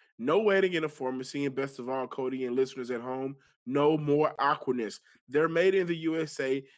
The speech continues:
and since Blue Chew prepares and ships direct, they're cheaper than a pharmacy. You're gonna get yourself a great time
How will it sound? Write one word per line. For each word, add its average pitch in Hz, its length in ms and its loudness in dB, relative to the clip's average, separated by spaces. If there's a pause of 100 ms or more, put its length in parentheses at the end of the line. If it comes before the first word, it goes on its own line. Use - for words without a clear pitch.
(100)
and 135 100 -4
since 147 220 -6
Blue 139 240 -2
Chew 170 220 -8
prepares 143 560 -2
and 123 80 -10
ships 131 280 -4
direct, 127 540 0 (300)
they're 120 160 -6
cheaper 135 500 -4 (240)
than 123 220 -4
a 123 80 -6
pharmacy. 110 640 -10 (380)
You're 139 100 -2
gonna 170 220 0
get 160 200 -2
yourself 143 360 0
a - 20 -2
great 123 460 0
time 135 380 2